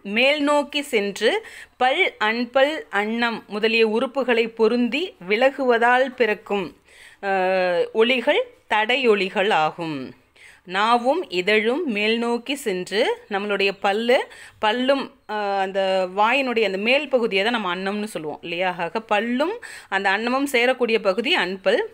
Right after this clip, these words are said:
அன்னம் என்று சொல்லக்கூடிய போது அது மேல் பகுதி, அஹ், வாயினுடைய மேல் பகுதி, உள்பக்கமா நம்ம மேல் பகுதி சொல்லுவோம் இல்லையா, அது அன்னம்.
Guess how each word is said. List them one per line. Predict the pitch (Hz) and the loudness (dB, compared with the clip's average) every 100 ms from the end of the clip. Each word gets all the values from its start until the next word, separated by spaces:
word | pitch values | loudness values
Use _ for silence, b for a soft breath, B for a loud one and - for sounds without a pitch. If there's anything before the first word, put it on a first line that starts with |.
| _ | _
அன்னம் | 202 214 277 285 | -4 0 0 0
என்று | 240 214 196 202 | -2 -4 -6 -6
சொல்லக்கூடிய | 208 190 190 190 185 | -4 -4 -4 -4 -4
போது | 190 339 | -4 -2
அது | 415 214 | 0 0
மேல் | 196 214 220 | 0 2 2
பகுதி, | 185 160 151 135 - | 0 -2 -4 -10 -8
அஹ், | 196 185 180 180 - | -2 2 2 0 0
வாயினுடைய | 208 220 226 196 247 | 0 0 0 0 -2
மேல் | 269 214 226 240 | -2 0 0 0
பகுதி, | 220 185 175 | -4 -6 -6
உள்பக்கமா | 190 233 240 214 202 208 | -4 -4 -4 -4 -2 -2
நம்ம | 208 190 | -2 -4
மேல் | 190 208 | -4 -4
பகுதி | 208 180 180 | -4 -6 -6
சொல்லுவோம் | - 175 175 | -8 -8 -6
இல்லையா, | 170 185 | -2 0
அது | 180 233 | 0 0
அன்னம். | 180 165 160 | 0 -2 -8